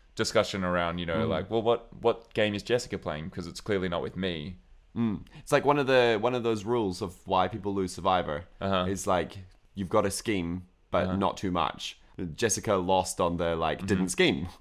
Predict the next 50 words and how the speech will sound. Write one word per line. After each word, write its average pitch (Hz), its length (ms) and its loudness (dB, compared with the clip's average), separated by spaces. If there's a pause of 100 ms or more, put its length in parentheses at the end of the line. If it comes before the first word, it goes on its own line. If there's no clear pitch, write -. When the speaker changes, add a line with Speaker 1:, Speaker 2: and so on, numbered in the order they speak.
(240)
Speaker 1:
It 147 140 -4
just 185 160 0
seemed 120 180 -2
like 101 180 0
a 95 60 -2
brush 98 320 0
off. 80 140 -2
And 147 240 2
for 160 100 -2
Jessica, 123 460 0
she 101 140 -6
probably 95 280 0
thought, 90 320 2
like, 87 320 0
"We've 117 180 2
already 98 300 4
decided. 82 840 2 (260)
I'm 98 180 -2
aware 90 340 2
of 85 220 -2
enough 92 380 -2
numbers 82 640 -4
that 78 180 -6
the 82 140 -2
majority's 90 580 0
gonna 87 220 -6
be 80 180 -8
Lyrsa." 78 500 -10
So, 85 500 0 (140)
you 90 80 -4
know, 87 220 0 (460)
"Oh, 117 140 4
you 98 120 2
wanna 101 160 0
know 101 160 2
who 104 140 0
the 101 80 0
vote 101 240 4
is? 151 240 -2
It's 80 160 -10
this 98 160 -2
person. 85 560 -4
Okay, - 140 -6
bye." 131 360 -2 (560)
Speaker 2:
Mm. 113 300 2
Speaker 1:
That's 95 180 0
not 104 140 0
enough 101 300 2
for 92 80 -4
somebody, 82 580 -4